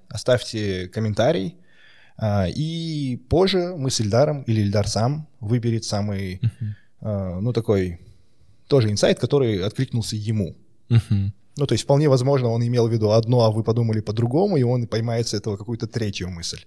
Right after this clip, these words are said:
Speaker 2: Мгм.
Speaker 1: И за это че подаришь?
Speaker 2: Я долго думал, ты когда мне сказал. Да я думаю, давай, вот я не люблю, не любил это делать, но давай бабки подарим лучше.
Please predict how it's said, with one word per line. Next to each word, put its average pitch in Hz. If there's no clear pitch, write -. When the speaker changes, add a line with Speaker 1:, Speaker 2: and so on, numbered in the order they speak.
Speaker 2:
Мгм. 95
Speaker 1:
И 110
за 117
это 147
че -
подаришь? 107
Speaker 2:
Я 127
долго 135
думал, 139
ты -
когда 110
мне 101
сказал. 113
Да 107
я 113
думаю, 127
давай, 113
вот 104
я 113
не 117
люблю, 120
не 127
любил 123
это 101
делать, 117
но 104
давай 107
бабки 101
подарим 80
лучше. -